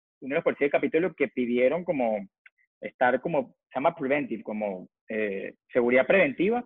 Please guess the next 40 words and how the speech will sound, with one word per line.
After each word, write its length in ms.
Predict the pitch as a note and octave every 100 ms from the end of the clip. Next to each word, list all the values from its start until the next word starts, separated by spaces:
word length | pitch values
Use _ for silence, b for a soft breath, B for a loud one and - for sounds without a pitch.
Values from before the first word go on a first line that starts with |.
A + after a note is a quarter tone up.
| -
y 80 | C3
la 100 | A2
negaron. 300 | A#2 A2 F2+
O 220 | _ -
sea, 100 | D3
eso 100 | G#3+
sí 120 | G#3+
pasó 340 | G#3 G#3 G3+ G3+
porque 280 | A#3 C#3+ A#2+
ya 180 | A#2+ -
son 120 | E3
demasiadas 420 | F3 A#2+ C#3+ D3+
fuentes, 420 | E3+ F3 F3 D3
oye, 160 | B2+ A#2+
la 120 | G#2
policía, 600 | A#2 A2+ - D#3 E3 D#3+ b b
y 100 | C3+
no, 140 | C#3 D#3
y 140 | D3
gente 220 | C3+ D#3+
de 40 | A3+
todos 120 | G#3
los 60 | -
partidos, 340 | - F3+ A#2
no 60 | A2+
es 60 |
como 220 | F3 F3
que 60 | C3
un 80 | C#3
medio, 400 | C#3+ E3+ A#2+ G2
sino 200 | A2+ G2+ F#2+
varios. 360 | A2+ C3+ G3+ _ _ _ _ _ -
Y 100 | A#2+
bueno, 280 | C3+ A#3 -
eso, 320 | A2+ D#3+ F#3+
o 40 |
sea, 180 | D3 D3 C#3
y 100 | C3
se 160 | C#3+
vio. 300 | B2+ D3+ -